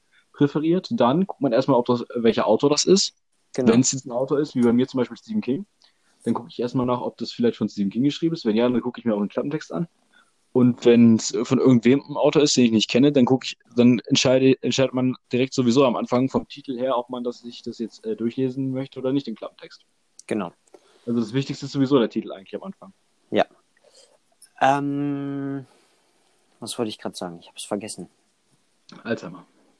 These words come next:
Speaker 2: Ja, tatsächlich. Okay,
Speaker 1: Schande.
Speaker 2: in diesen, in diesen letzten sechs Minuten von dem ersten Teil, ähm,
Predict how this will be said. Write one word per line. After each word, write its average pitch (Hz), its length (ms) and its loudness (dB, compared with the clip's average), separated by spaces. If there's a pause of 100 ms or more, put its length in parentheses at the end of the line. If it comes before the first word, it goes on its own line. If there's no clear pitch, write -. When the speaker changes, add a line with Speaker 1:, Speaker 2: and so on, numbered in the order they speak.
(880)
Speaker 2:
Ja, 104 140 -8
tatsächlich. - 640 -8 (1500)
Okay, 123 280 4
Speaker 1:
Schande. 113 160 0
Speaker 2:
in 143 100 4
diesen, 151 340 2
in 143 120 2
diesen 147 400 0 (380)
letzten 143 420 0
sechs 151 240 0
Minuten 139 560 -6
von 120 220 -4
dem 117 420 0
ersten 160 320 -4
Teil, 107 400 -10 (760)
ähm, 120 460 -4